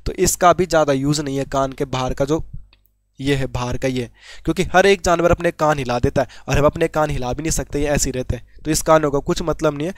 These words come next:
फालतू में इन पे ठंड जी लगती रहती है, तो शायद कान भी ना हो हम पे। बालों का भी ज़्यादा यूज़ नहीं रहा शरीर, शरीर में, तब मेरे ऐसे करने की आदत भी दूर हो जाएगी। मैं बार बार ऐसे करता रहता हूँ ना, मुझे अपने बालों से बहुत प्रेम है, but मेरे बाल बहुत ख़राब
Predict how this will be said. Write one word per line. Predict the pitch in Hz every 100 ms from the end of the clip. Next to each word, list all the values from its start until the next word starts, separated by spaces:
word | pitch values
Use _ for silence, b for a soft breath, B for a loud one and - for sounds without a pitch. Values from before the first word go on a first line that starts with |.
| B -
फालतू | 151 147 143
में | 151
इन |
पे | 151
ठंड | 151 - 131
जी | 135
लगती | 143 151 156
रहती | 143 147 147
है, | 170 B B
तो | 147
शायद | - 131 131
कान | 143 139 131
भी | 131
ना | 143
हो | 139
हम | 131 -
पे। | - - _ B B B -
बालों | 143 156 165
का | 156
भी | 151
ज़्यादा | 160 165 147
यूज़ | 139 160 151
नहीं | 143 143
रहा | 151
शरीर, | 135 135 139
शरीर | - 131 135 143
में, | 180 b b - - -
तब | 147
मेरे | 151 151
ऐसे | 156 -
करने | 135 135 143
की | 151
आदत | 139 135
भी | 131
दूर | 135 135 127
हो | 113
जाएगी। | 120 139
मैं | 151
बार | 143 147
बार | 147 143
ऐसे | -
करता | 123 127 143
रहता | 147 151
हूँ | 156
ना, | b b b b b b
मुझे | 143 143
अपने | 156 156
बालों | 143 143
से | 127 147
बहुत | 123 135
प्रेम | - 151 151
है, | 170
but | 160
मेरे | 143 139 139
बाल | 135 139
बहुत | 123 147
ख़राब | - 123